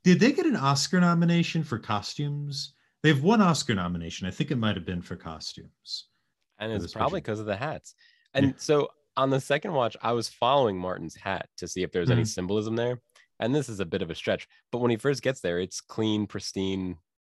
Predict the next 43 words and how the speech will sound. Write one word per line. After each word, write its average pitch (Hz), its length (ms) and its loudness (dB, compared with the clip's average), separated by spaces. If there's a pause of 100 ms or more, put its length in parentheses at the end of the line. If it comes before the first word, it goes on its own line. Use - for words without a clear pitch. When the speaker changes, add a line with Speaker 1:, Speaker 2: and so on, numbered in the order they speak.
(220)
Speaker 1:
Mm-hmm. 107 220 2
Speaker 2:
It's 90 160 -6
good. 104 360 0 (280)
Eventually, 120 320 0
it 110 60 -2
starts 110 200 0
getting 95 440 -4
dirtier 101 400 0
as 95 140 -2
he 98 120 -6
starts 90 360 -8
making 85 360 -4
a 87 60 -6
little 90 160 -2
bit 90 100 -8
mistakes. 87 540 -6 (260)
And 98 100 0
then 104 100 2
it 104 60 0
gets 104 240 -2
knocked 98 460 0
off 98 220 0
his 87 160 -12 (120)
head 82 400 -2 (480)
when 87 120 0
he 98 80 2
goes 90 220 0
up 95 200 -4
to 95 100 -8
the 82 540 -4 (160)
top 92 260 -2
of 87 60 -8
the 82 80 -6 (100)
barn 82 340 -2
to - 160 -10
try 80 220 -4
to 78 60 -10
get 80 140 -8
the 80 60 -10
money, 82 360 -6 (180)
but 69 120 -6
Speaker 1:
Mm-hmm. 110 200 0
Speaker 2:
it's - 280 -12